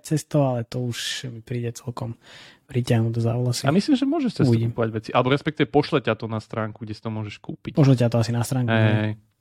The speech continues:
Speaker 2: Ale je to,
Speaker 1: Že
Speaker 2: ale
Speaker 1: nie
Speaker 2: je,
Speaker 1: je to
Speaker 2: je to
Speaker 1: priamo, nie je to
Speaker 2: zaujímavé,
Speaker 1: priamo
Speaker 2: lebo je to,
Speaker 1: na hre.
Speaker 2: že tie objekty, že full tri D, krásne proste
Speaker 1: Hej.
Speaker 2: vyrobené. Predpokladám, že toto zožere strašne veľa akože úsilia to dať do tejto podoby. A má to obrovský záber, lebo zase to bolo o tom, že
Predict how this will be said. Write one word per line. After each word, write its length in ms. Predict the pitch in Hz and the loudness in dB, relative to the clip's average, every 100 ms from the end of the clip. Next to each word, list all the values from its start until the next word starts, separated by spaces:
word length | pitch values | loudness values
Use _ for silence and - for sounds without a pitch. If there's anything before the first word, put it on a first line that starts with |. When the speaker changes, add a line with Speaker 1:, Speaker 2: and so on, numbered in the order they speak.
| _ _ - - _ _ | _ _ -20 -20 _ _
Speaker 2:
Ale 140 | 131 143 | 2 4
je 180 | 147 190 | 4 2
to, 80 | 190 | 0
Speaker 1:
Že 120 | 131 | 2
Speaker 2:
ale 80 | 131 | 4
Speaker 1:
nie 80 | 135 | 4
Speaker 2:
je, 20 | |
Speaker 1:
je 60 | |
to 0 | |
Speaker 2:
je 20 | 135 | 2
to 40 | |
Speaker 1:
priamo, 160 | - 135 | 0 2
nie 80 | 131 | 4
je 80 | |
to 60 | 127 | 4
Speaker 2:
zaujímavé, 420 | 139 147 143 120 110 | 4 4 4 2 2
Speaker 1:
priamo 120 | 110 | 2
Speaker 2:
lebo 120 | 117 | 4
je 120 | 117 | 4
to, 20 | 117 | 2
Speaker 1:
na 60 | |
hre. 40 | 117 | 0
Speaker 2:
že 120 | 120 117 113 - _ | 2 2 0 -4 _
tie 120 | 120 | 0
objekty, 280 | 123 135 113 | 2 -2 -6
že 140 | 113 | -12
full 300 | 104 - 135 | -14 -4 -4
tri 220 | 131 - 110 | -2 -4 -2
D, 100 | 113 127 147 _ _ | 0 -2 -2 _ _
krásne 460 | - 113 110 - 117 | -6 -4 -4 -8 -10
proste 300 | 113 - 113 | -10 -14 -12
Speaker 1:
Hej. 80 | |
Speaker 2:
vyrobené. 760 | 110 120 123 117 120 127 127 110 _ _ - - _ | -2 2 4 4 2 2 0 -4 _ _ -20 -20 _
Predpokladám, 500 | 110 98 - - 104 | -8 -6 -8 -6 -6
že 80 | 101 | -8
toto 180 | 101 104 | -8 -6
zožere 320 | 104 104 101 | -4 -2 -4
strašne 380 | - 110 - 107 | 0 -2 0 -6
veľa 300 | 104 104 104 | -4 -2 -4
akože 240 | - 107 107 107 | -4 0 0 0
úsilia 380 | 110 107 113 110 | -4 -6 -4 -4
to 120 | - | -4
dať 140 | 113 | -6
do 100 | 110 | -6
tejto 200 | 107 110 | -6 -8
podoby. 380 | - 107 113 135 139 - - - - | -4 -2 0 -2 -2 -10 -20 -20 -20
A 340 | - 107 107 107 | -6 -2 0 0
má 200 | 107 113 | 0 -2
to 120 | 117 | 0
obrovský 360 | 113 117 113 117 | -2 -2 -4 -2
záber, 300 | 113 110 107 | 0 0 0
lebo 160 | 107 | -2
zase 220 | 107 113 113 | 0 0 0
to 120 | 110 | -6
bolo 200 | 107 110 | -4 -2
o 80 | 107 | -4
tom, 160 | 110 | -8
že 240 | 107 107 | -4 -4